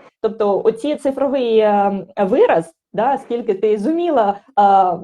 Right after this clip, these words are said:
наскільки ти продаваєма в соціальній мережі, да, скільки людей тебе дивляться, наскільки ти цікава, це також, о, ділить експертів по напрямку.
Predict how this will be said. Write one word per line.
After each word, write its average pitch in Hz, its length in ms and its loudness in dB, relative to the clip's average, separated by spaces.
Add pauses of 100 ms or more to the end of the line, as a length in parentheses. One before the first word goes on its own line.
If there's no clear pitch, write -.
(280)
наскільки 381 400 4
ти 359 120 4
продаваєма 247 720 2
в 185 60 -8
соціальній 190 480 -4
мережі, 262 460 0
да, 240 320 -4
скільки 214 280 -2
людей 190 320 -2
тебе 185 180 -4
дивляться, 254 400 -2
наскільки 190 340 -6
ти 190 120 -6
цікава, 254 380 -6
це 202 260 -6
також, 208 420 -6
о, 196 120 -2 (100)
ділить 190 380 0 (180)
експертів 226 680 -2
по 190 280 -2
напрямку. 175 520 -4